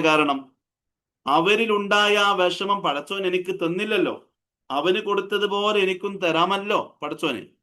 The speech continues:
തരാൻ പാടില്ല എന്നില്ലല്ലോ, എന്നാലും പടച്ച റബ്ബ് എനിക്കത് തന്നില്ലല്ലോ.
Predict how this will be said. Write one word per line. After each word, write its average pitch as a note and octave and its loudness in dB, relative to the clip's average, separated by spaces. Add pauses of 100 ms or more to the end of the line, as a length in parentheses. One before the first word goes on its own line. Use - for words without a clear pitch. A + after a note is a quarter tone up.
(120)
തരാൻ D3 0
പാടില്ല F#3 4 (160)
എന്നില്ലല്ലോ, G#3 0 (500)
എന്നാലും C#3 -2 (360)
പടച്ച A#2+ -10 (100)
റബ്ബ് B2+ -2
എനിക്കത് B2 -4 (100)
തന്നില്ലല്ലോ. C3 4